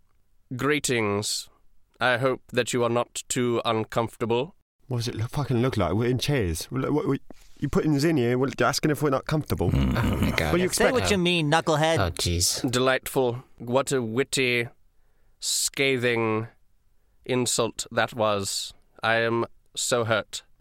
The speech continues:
Speaker 1: If you do not know who I am already, you will soon know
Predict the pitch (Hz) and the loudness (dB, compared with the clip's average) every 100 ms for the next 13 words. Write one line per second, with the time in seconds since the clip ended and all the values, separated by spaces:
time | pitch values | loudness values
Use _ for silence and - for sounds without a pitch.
0 | - 180 175 170 151 151 143 127 135 131 | -2 -2 0 0 2 2 0 2 2 2
1 | 139 139 135 131 127 123 127 120 117 113 | 0 0 2 2 2 2 0 0 0 0
2 | 117 117 _ _ - - - 117 123 120 | 0 -4 _ _ -20 -20 -8 -2 0 0
3 | - 131 123 110 110 110 | 0 0 2 2 2 2